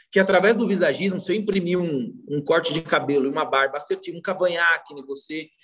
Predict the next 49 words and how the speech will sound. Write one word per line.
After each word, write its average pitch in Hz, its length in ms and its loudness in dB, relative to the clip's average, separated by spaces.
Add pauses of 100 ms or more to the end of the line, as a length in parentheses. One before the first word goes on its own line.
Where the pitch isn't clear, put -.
(280)
que 185 240 -10 (100)
expresse 190 760 0
aquilo 208 280 0
que 202 120 -2
você 180 240 0
deseja, 127 500 4 (260)
se - 120 -10
você 175 200 2
for 226 140 4
pra 233 80 -2
uma 233 60 2
entrevista 202 340 -2
de 185 80 -10
emprego, 156 580 2 (220)
o 190 140 -6
cara 233 200 0
que 226 140 -8
vai 226 100 0
te 233 120 -4
entrevistar 226 560 -4
antes 233 200 -2
de - 120 -20
você - 100 -14
sentar 233 260 -2
na 233 100 0
cadeira, 175 320 -2
ele 170 120 -4
tá 208 100 0
te 208 140 -6
vendo 202 180 -2
ali, 170 220 -2
ó, 151 60 -2
na 151 260 -2
fila 196 160 2
de 202 60 -4
espera 160 340 2
ali. 117 180 -2 (480)
Só 226 200 4
dele 240 180 4
olhar 214 200 4
pra 208 120 -6
você, 190 260 -8
ele 190 100 -4
vai 196 160 2
falar 185 200 -4
assim: 175 220 -8
ó, 135 180 -6 (160)
"Caramba, 131 400 -2
mano, 104 320 -4